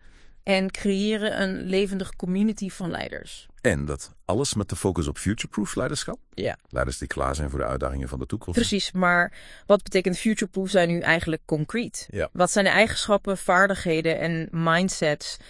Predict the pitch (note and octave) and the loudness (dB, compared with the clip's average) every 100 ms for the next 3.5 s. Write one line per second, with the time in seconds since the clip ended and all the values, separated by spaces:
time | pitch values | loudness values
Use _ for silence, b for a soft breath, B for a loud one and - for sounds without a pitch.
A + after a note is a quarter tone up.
0 | B B - F3+ E3+ F3 F#3+ F3+ D#3+ D#3 | B B -2 2 4 4 6 4 2 0
1 | D#3+ D#3 D#3 E3 D#3 F3 D#3+ F3 F3+ E3 | -2 -2 -4 -8 -6 -2 2 4 4 2
2 | E3 D#3+ F3+ E3+ E3+ - D#3 - D3+ - | -2 2 2 2 0 -4 -4 -4 -6 -6
3 | D#3+ F3 - - | -6 -4 -6 -10